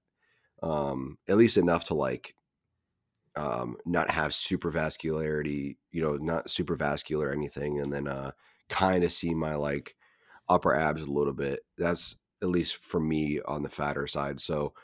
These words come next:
um, that's where I'm wearing a large. But once I lean out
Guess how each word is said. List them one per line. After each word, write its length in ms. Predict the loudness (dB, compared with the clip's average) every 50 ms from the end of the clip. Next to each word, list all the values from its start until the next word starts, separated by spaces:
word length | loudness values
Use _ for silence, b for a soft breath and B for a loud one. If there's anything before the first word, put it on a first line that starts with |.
| b b b b b b b b -4
um, 520 | -2 -2 0 -2 -2 -4 -4 -6 -8 -10 _ _ _ _ -2
that's 260 | 2 2 2 2 2
where 100 | 0 0
I'm 180 | 2 0 -2 -4
wearing 260 | -2 -2 -2 0 0 0
a 60 | 0
large. 380 | 2 2 2 2 0 -2 -2 0
But 80 | 2
once 220 | 4 4 4 4 4
I 80 | 2 2
lean 320 | 2 2 2 2 2 2
out 360 | 2 0 0 0 0 -2 -2